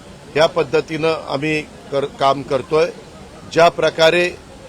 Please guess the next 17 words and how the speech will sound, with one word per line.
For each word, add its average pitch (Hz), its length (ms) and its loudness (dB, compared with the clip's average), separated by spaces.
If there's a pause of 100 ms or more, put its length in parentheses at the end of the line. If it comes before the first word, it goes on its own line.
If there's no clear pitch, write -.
(220)
सुरुवातीला 170 680 4
राज्याच्या 160 480 2
मुख्यमंत्र्यांनी 160 680 0
सांगितलं, 160 640 0 (460)
"महाराष्ट्र 156 600 2
आता 160 260 4
थांबणार 143 520 0
नाही, 151 260 -2 (560)
विकास 151 460 0
आता 151 240 0
लांबणार 113 540 -2
नाही," 98 160 -8 (680)
अशा 151 260 2
पद्धतीचा 151 680 -2
हा 147 200 0
अर्थसंकल्प 139 800 -4
आहे. 156 140 2